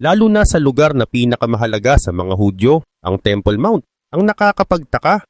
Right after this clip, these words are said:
sa eksaktong lugar na yon nakapatong ngayon ang dalawa sa pinakamahalagang moske ng Islam. Parang literal na may dalawang kasaysayan na itinayo sa iisang piraso ng lupa.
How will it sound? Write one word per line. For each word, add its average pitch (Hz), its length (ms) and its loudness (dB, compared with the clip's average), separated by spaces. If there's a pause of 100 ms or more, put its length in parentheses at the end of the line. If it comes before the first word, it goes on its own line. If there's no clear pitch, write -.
(140)
sa - 160 -4
eksaktong 214 560 -2
lugar 139 320 0
na 127 160 -2
yon 143 160 2
nakapatong 113 640 0
ngayon 113 400 2
ang 95 160 -2
dalawa 104 400 2
sa - 160 -2
pinakamahalagang 110 960 -2
moske 110 400 0
ng 107 160 -2
Islam. 131 480 -2 (240)
Parang 226 240 2
literal 170 480 0
na 127 160 -2
may 113 160 0
dalawang 113 400 0
kasaysayan 117 800 0
na 104 80 0
itinayo 113 480 2
sa - 160 -2
iisang 113 480 0
piraso 104 480 0
ng 98 160 0
lupa. 98 480 0